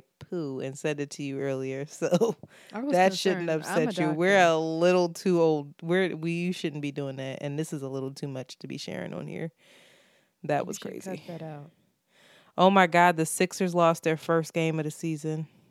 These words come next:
Speaker 1: I gotta go. I'm upset. I'm not well. <sighs>
Speaker 2: All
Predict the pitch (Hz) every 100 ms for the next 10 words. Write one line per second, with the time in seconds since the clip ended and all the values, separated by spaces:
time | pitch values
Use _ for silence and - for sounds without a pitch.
0 | _ 196 165 147 139 139 143 - 160 151
1 | - 135 135 _ _ _ _ - 160 147
2 | 135 131 139 - _ _ _ _ _ _
3 | - - - - - - - _ _ _
4 | _ _ _ -